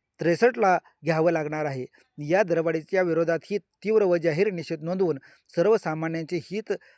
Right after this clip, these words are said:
नजरेसमोर ठेवून केंद्र सरकारने गॅस सिलेंडरवरील दरवाढ मागे घ्यावी, असे आवाहन करण्यात आले. गट विकास अधिकारी साहेब,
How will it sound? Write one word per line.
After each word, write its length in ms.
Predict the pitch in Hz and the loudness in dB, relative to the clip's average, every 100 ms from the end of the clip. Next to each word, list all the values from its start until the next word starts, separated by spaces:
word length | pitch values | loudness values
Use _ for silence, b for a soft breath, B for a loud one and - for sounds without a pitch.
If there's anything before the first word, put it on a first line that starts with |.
| b | b
नजरेसमोर 680 | 156 160 160 196 226 180 165 | -6 -2 0 4 4 2 -4
ठेवून 300 | 165 160 165 | -2 -4 -4
केंद्र 300 | 160 180 196 | -6 -6 -6
सरकारने 600 | 170 160 170 160 170 196 - b b b 135 120 | -4 -4 -4 -4 -4 -8 -10 b b b -10 -2
गॅस 320 | 180 208 - 143 - _ _ _ _ _ - | 2 2 -2 -14 -18 _ _ _ _ _ -16
सिलेंडरवरील 840 | - 165 170 165 175 170 170 165 | -4 -2 0 0 0 2 2 0
दरवाढ 300 | 151 160 165 | 0 2 0
मागे 380 | 151 147 147 233 | -2 -6 0 0
घ्यावी, 340 | 196 170 156 139 B B | 2 2 0 -6 B B
असे 220 | 170 - | -6 -2
आवाहन 340 | 208 160 151 185 | 0 2 0 -2
करण्यात 360 | 196 156 143 | -2 -4 -4
आले. 220 | 143 135 143 _ b b b b | -6 -8 -12 _ b b b b
गट 160 | 147 196 | -2 0
विकास 360 | 180 175 175 170 | -2 0 0 0
अधिकारी 380 | 165 165 165 | -2 -2 -4
साहेब, 320 | 156 170 160 | -2 0 0